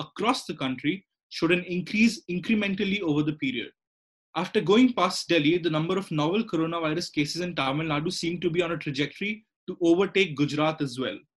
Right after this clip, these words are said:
Tamil Nadu discovered seven hundred and sixteen new infections yesterday and now has almost eight thousand eight hundred confirmed cases.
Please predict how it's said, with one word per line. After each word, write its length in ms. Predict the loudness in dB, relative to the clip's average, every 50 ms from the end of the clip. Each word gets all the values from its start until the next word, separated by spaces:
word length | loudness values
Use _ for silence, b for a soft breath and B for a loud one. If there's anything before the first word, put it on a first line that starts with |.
| _ _ _ _ _ _ _ -2
Tamil 240 | 0 0 2 2 2
Nadu 280 | 2 2 2 2 2
discovered 520 | 0 0 -2 -2 -2 -2 0 2 2 0 0
seven 340 | -4 -6 -4 -2 -2 0 0
hundred 200 | 0 -2 -2 -2
and 120 | -4 -4
sixteen 520 | -6 -6 -6 -8 -8 -4 2 4 4 4
new 80 | 4 2
infections 580 | -2 -4 -4 -4 -4 -4 -2 -4 -4 -4 -2 -4
yesterday 520 | -6 -6 -8 -8 -6 -6 -6 -6 -6 -8 _ b b b b b b _ _ -6
and 160 | -4 -2 0 2
now 180 | 2 2 2
has 220 | 2 0 -2 -2 -2
almost 500 | 0 0 2 2 2 0 -2 -4 -8 -10 _ 2
eight 260 | 2 4 2 2 -2 -4
thousand 360 | -2 -2 0 0 -2 -4 -4 -4
eight 160 | -4 -4 -2
hundred 320 | -2 -4 -4 -4 -4 -4 -2
confirmed 400 | -4 -4 -2 -2 -4 -4 -4 -4
cases. 520 | -4 -6 -6 -8 -12 -14 -14 -16 -20